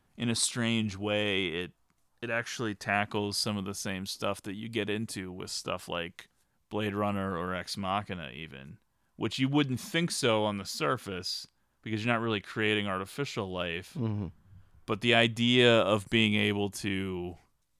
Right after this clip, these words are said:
Speaker 1: use a body as a vessel and what makes somebody human, that question.
Speaker 2: Right.
Speaker 1: Is it the body? Is it the body and the soul? Is the soul a real thing? Or is it just consciousness?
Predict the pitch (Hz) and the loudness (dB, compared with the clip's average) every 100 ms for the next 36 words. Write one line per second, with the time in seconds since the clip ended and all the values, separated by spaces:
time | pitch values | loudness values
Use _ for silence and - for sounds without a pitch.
0 | - 127 123 143 139 123 120 107 - 104 | -10 -6 0 4 6 6 4 0 -4 -2
1 | 117 117 117 113 98 101 104 95 101 113 | 2 6 4 4 -2 -4 -6 -8 0 2
2 | 113 - 76 67 - _ - 107 104 101 | 2 -2 -6 -8 -14 _ -8 -4 -4 -6
3 | _ _ - 127 127 139 123 127 123 117 | _ _ -16 -2 4 4 4 2 2 2
4 | - - 113 110 104 90 90 113 101 76 | 0 -2 2 2 2 -2 -4 -4 -4 -6
5 | 58 90 107 101 - - 64 - 62 62 | -10 -6 -4 -4 -8 -10 -8 -10 -12 -16
6 | - 104 101 120 139 139 143 127 113 107 | -4 0 2 2 0 -2 -4 0 4 6
7 | 120 135 135 131 120 117 110 101 110 107 | 4 4 0 -4 -8 -8 -8 -6 -4 2
8 | 107 110 104 101 127 143 139 - 139 131 | 2 2 0 -2 -2 -2 -6 -4 -2 -2
9 | 135 135 _ _ 107 107 110 - 123 120 | -4 -8 _ _ -10 -6 -4 2 2 4
10 | 113 101 107 110 107 - - 107 120 156 | 2 0 -2 0 0 -4 -4 0 2 0
11 | 175 _ _ _ - 107 104 98 - 113 | -6 _ _ _ -6 -6 -4 -4 0 0
12 | - - 107 117 143 - 139 139 135 - | 0 -4 -2 -2 -6 -8 -8 -8 -8 -12